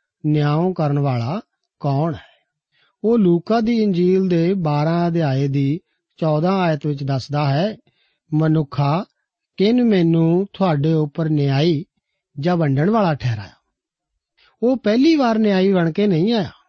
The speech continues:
ਉਹ ਬਚਾਉਣ ਵਾਲਾ ਬਣ ਕੇ ਆਇਆ। ਅਗਲੀ ਵਾਰ ਉਹ ਨਿਆਂਈ ਬਣ ਕੇ ਆਏਗਾ,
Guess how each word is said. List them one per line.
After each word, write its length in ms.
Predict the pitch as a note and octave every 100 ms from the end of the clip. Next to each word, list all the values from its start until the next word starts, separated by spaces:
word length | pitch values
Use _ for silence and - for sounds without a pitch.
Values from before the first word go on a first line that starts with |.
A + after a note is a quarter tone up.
| _ _ _ _ _ _ _
ਉਹ 200 | F#3+ A3+
ਬਚਾਉਣ 640 | G3 D#3 D#3 C#3+ E3+ A3 B3
ਵਾਲਾ 260 | A3+ G#3+
ਬਣ 220 | G3+ F3+
ਕੇ 180 | D3+ D3
ਆਇਆ। 220 | A2 C#2+ - _ _ _ _ _ _ _ _ _ - F3
ਅਗਲੀ 300 | G#3 C4+ C#4
ਵਾਰ 300 | A3 F3+ F3+
ਉਹ 120 | F3+
ਨਿਆਂਈ 280 | E3+ D#3 D#3
ਬਣ 240 | D3+ C#3+
ਕੇ 140 | C#3+ C#3+ -
ਆਏਗਾ, 400 | C3+ D#3 B2+